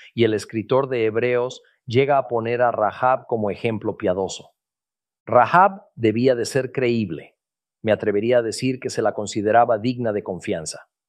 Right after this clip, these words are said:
porque los soldados abandonan inmediatamente la ciudad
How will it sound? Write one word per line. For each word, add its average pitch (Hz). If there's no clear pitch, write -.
porque 120
los 110
soldados 135
abandonan 131
inmediatamente 123
la 110
ciudad 131